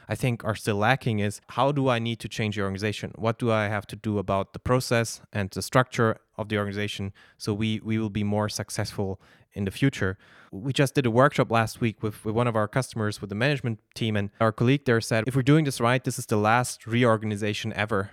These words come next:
right? Because if you have that continuous data from all teams, who's working with whom, how's the alignment going, but also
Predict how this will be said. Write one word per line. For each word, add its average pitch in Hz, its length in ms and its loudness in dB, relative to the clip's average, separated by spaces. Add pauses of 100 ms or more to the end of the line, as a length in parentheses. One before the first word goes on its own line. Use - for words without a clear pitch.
(100)
right? 104 320 -2 (220)
Because 123 380 -2 (420)
if - 180 -6
you 143 100 6
have 143 220 2
that 120 220 2 (180)
continuous 147 880 -2
data 127 400 2
from 107 220 -4
all 131 240 4
teams, 123 640 -4 (240)
who's 127 220 2
working 123 340 2
with 113 140 -2
whom, 110 420 -2
how's 120 280 2
the 113 80 0
alignment 113 480 2
going, 95 460 -2 (280)
but 113 120 2
also 113 480 2